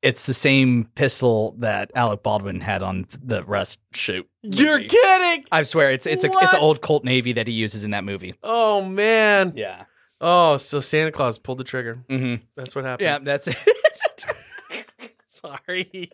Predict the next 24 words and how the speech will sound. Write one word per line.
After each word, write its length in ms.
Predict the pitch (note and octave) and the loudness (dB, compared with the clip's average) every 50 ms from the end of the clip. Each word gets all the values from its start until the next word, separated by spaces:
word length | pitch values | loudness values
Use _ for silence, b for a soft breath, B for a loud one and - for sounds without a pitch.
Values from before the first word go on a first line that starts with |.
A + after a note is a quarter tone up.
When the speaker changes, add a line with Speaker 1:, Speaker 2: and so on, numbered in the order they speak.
| _ | _
Speaker 2:
<laughs> 800 | - G#3+ G3+ - - - G#3 A#4 D5+ - - - - - - - - | -4 0 0 0 0 2 4 4 2 4 2 -2 -2 -2 -6 -6 -6
Sorry, 220 | F3 D3 C3 C3+ | -6 -6 -6 -2
that 160 | C#3 D3 D3+ | -2 -2 -2
was 120 | C#3+ C#3 C3 | -2 -6 -8
a 60 | C3 | -8
real 200 | B2+ B2+ A#3+ E3+ | -8 -4 -2 0
Speaker 1:
Yeah. 140 | D3 C3+ B2 | 0 0 0
Speaker 2:
tragedy. 720 | A#2+ E3 D3+ D3+ D3+ A3 - - A3 A3 G#3 - G3+ G3+ - - - | 0 0 0 2 2 2 0 2 2 2 2 2 2 0 0 -4 -8
Speaker 1:
<laughs> 120 | _ _ | _ _
Speaker 2:
I 120 | C3+ C#3+ C#3+ | -10 -10 -10
shouldn't 280 | - C#3 B2+ A2+ A2+ | -8 -10 -10 -10 -12
joke 260 | G#2 G#2 G#2 G#2 G2+ G2+ | -12 -10 -12 -12 -12 -12
about 320 | - - G2 G2 G2+ - | -14 -14 -14 -14 -14 -16
Speaker 1:
Yeah. 80 | G#2 G2 F#2+ F#2 | -16 -16 -16 -16
Speaker 2:
that, 120 | F#2+ G2+ | -16 -12
but, 320 | G#2 G2+ G2+ F#2+ _ - | -12 -12 -12 -12 _ -12
uh, 240 | A2+ G#2+ G#2 G#2 G2+ G2+ _ | -10 -8 -8 -10 -10 -14 _
Speaker 1:
Twisted 300 | - C3 A2+ - F#2+ - | -12 -12 -12 -12 -16 -20
tease. 260 | - F2+ D#2+ - - - | -20 -20 -20 -20 -2 0
Speaker 2:
<laughs> 40 | G#4+ - - - - - C#5+ C#5 - - - C5 C5+ - B B B B B B B B - | 0 0 0 0 4 4 4 4 4 2 0 0 0 0 B B B B B B B B -4
But 180 | D4+ D#4+ - - _ _ | -4 -4 -4 -10 _ _
so 360 | - - B3+ B3 A#3+ - - _ _ _ _ _ _ _ _ _ - - - - _ | -4 0 0 0 0 0 -6 _ _ _ _ _ _ _ _ _ -20 -20 -20 -20 _
Santa 420 | - - - - G3 G#3+ B3 D4 | -10 -6 0 2 2 2 2 0
Claus 600 | D4 - A#3 A3 A3 A3 A3+ A3+ A3 A3 - - | -2 -2 0 2 2 4 4 2 0 -2 -8 -14